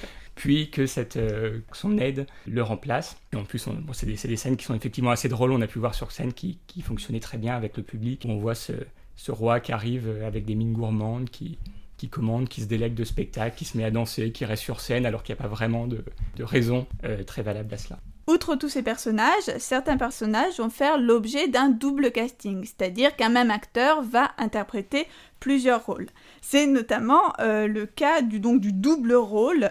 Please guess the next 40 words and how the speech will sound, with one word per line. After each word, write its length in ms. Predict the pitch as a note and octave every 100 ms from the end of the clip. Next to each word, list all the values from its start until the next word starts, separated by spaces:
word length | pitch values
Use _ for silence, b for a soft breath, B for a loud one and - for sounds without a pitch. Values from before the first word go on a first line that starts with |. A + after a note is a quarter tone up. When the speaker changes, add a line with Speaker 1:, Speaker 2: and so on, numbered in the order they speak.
| -
Speaker 2:
euh, 200 | G3+ G3+
Lafayette 880 | G3+ A#3 A#3+ A#3 A3+ A#3 A3+ A3 - A3
Jefferson, 560 | G3+ G3+ F#3 - A3 E4 F#4+ -
qui 140 | A#3
est 60 | -
interprété 640 | - A3 G#3 - G#3 A#3
par 220 | A3+ A#3 A3+
le 80 | G#3
même 200 | G3+ G3
acteur, 460 | - - G#3+ D4+
donc 200 | A3+ G3
Lafayette 640 | A3 G#3 G#3 G#3+ A3 A3 -
au 220 | A3 A3 - -
premier 420 | - B3 A3+ G3
acte 360 | G3+ F4+ - A#3 -
et, 160 | A3 C#4 -
euh, 120 | G#3+
Jefferson 640 | G3 A3 G3+ G3+ - C#4 C4
au 160 | A3+ B3
second 420 | - - A3 F#3+ F#3+
acte. 340 | A#3 D#4 - G3+ B B B -
Et 240 | A3 C#4 -
donc 300 | A3 G#3+ G#3+
dans 240 | G#3 A3+
le 320 | A3 G#3+ G3 -
cast 240 | A#3+ A#3
original 420 | A#3 A3+ A#3 B3 C4
de 80 |
Broadway, 500 | A3 G#3+ G#3 G#3+ D4 - -
ce 180 | - A3
rôle 400 | A3 C#4+ F4+ F4 G#3+
de, 260 | G#3+ G#3
donc 200 | F#3 F#3
ce 60 | G#3
double 340 | F#3 A#3+ B3
rôle 300 | A#3+ B3+ A#3
de 80 | G#3
Lafayette 520 | G3 G3+ G3+ G3+ G3+
et 80 | G3+
Jefferson 580 | G3 F#3+ F#3+ - A#3 D4